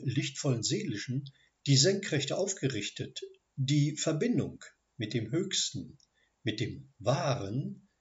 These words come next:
mit geistig Ewigen möglich wird.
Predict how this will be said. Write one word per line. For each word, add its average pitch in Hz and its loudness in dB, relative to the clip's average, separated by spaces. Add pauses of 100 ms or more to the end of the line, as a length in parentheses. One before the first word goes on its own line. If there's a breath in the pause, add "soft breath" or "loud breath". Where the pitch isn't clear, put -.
(260)
mit - 0 (180)
geistig 170 0
Ewigen 139 2 (540)
möglich 127 -4
wird. - -18